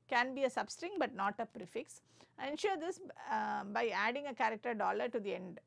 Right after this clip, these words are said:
of, uh, S. An internal node except true must have at least two children, edges can be labeled with strings. So, this is the suffix tree. And, uh, the label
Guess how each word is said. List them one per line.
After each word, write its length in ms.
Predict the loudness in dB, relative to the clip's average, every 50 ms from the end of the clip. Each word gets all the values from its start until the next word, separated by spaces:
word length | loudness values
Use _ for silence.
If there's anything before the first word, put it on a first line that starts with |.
| -18 -16 -16
of, 100 | -16 -16 -16 -18 -18 -16 -16 -14
uh, 40 | -14 -14 -12 -12 -12 -8 -6
S. 260 | -4 -4 -6 -6 -12 _ _ -20 -16 -8 -4
An 80 | -2
internal 400 | -2 2 6 8 8 8 6 2
node 160 | -2 0 0 0
except 380 | -2 0 2 2 2 2 0
true 160 | -4 -4 -4 -2
must 260 | -2 -4 -4 -2 2
have 200 | 2 2 4 2
at 220 | 0 -2 0 2
least 220 | 4 4 4 4 2
two 140 | -4 -2
children, 360 | -2 -2 -4 -2 -2 -4 -4 -4
edges 360 | -4 -4 -4 -4 -4 -4 -2 -2
can 220 | -2 -2 -2 -4
be 140 | -6 -6 -4
labeled 400 | -4 -4 -4 -4 -4 -6 -6 -4
with 160 | -6 -6 -6 -8 -14
strings. 500 | -18 -16 -14 -14 -14 -14 -16 -16 -16 -16 -18 -18
So, 60 | -16 -14
this 160 | -14 -12 -12 -12
is 80 | -12
the 100 | -12 -12
suffix 440 | -12 -12 -12 -12 -14 -16 -18 -18 -18
tree. 240 | -14 -12 -14 -14 -14 _ _ _ _ _ _ _ _ _ _ _ _ _ _ _ -12 -6 -4
And, 300 | -2 -2 -2 -2 0 2
uh, 400 | 2 4 4 2 2 2 0 -2 -4 -6 -12 -20 -20 -20 _ _ _ _ _ _ _ _ _ -2
the 100 | 0 4
label 400 | 6 8 8 8 6 4 2